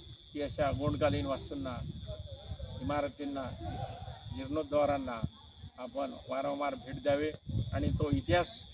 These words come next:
आपल्यामध्ये जपून ठेवावा आणि त्याचं दस्तऐवजीकरण करावं, जेणेकरून आपल्या पिढीला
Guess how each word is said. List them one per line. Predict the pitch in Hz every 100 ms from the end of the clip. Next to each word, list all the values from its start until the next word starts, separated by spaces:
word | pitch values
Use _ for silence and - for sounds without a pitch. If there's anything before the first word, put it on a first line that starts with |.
| 131
आपल्यामध्ये | 131 147 139 135
जपून | 131 123 131 156 151
ठेवावा | 143 147 143 147 - - -
आणि | - 147
त्याचं | 139 139 - 131
दस्तऐवजीकरण | 139 131 - 143 147 143 - 135 135
करावं, | - 131 139 151 - - - -
जेणेकरून | 143 147 147 143 147 - - - - - - - - -
आपल्या | 156 - 151
पिढीला | 139 135 131